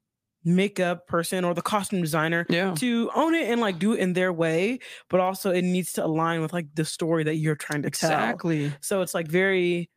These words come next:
Speaker 1: a lot of massaging, it feels like, um,
Speaker 2: It
Speaker 1: to make
Speaker 2: is.
Speaker 1: everything kinda flow together in harmony.
Speaker 2: In a very practical sense, I mean, if you, if you talk about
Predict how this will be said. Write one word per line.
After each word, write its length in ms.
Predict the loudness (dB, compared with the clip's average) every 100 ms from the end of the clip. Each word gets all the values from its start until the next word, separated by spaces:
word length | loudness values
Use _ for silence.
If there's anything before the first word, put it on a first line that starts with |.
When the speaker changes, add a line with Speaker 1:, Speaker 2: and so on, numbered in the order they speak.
| _
Speaker 1:
a 60 | 2
lot 120 | 2
of 40 | 2
massaging, 600 | -2 -2 -2 0 -2 -2
it 80 | -2
feels 340 | 0 0 -2
like, 420 | -2 -2 -4 -2
um, 200 | 0 2 2
Speaker 2:
It 120 | 2
Speaker 1:
to 80 | 2
make 260 | 2 0
Speaker 2:
is. 40 | -2
Speaker 1:
everything 440 | -2 0 0 -2
kinda 400 | 0 -2 -2 -4 -10 -20 -20 _ _ -8
flow 260 | 0 2 2
together 340 | 2 0 0
in 60 | -2
harmony. 720 | 0 2 2 0 -2 -4 -6 -8 -14 2
Speaker 2:
In 80 | 4
a 20 |
very 220 | 4 0
practical 480 | 2 0 0 -2 -4
sense, 400 | 0 0 0 0
I 60 | 0
mean, 180 | 2 0
if 100 | -2
you, 160 | 0
if 140 | 0 0
you 100 | 0
talk 280 | 0 -2 0
about 400 | 0 2 0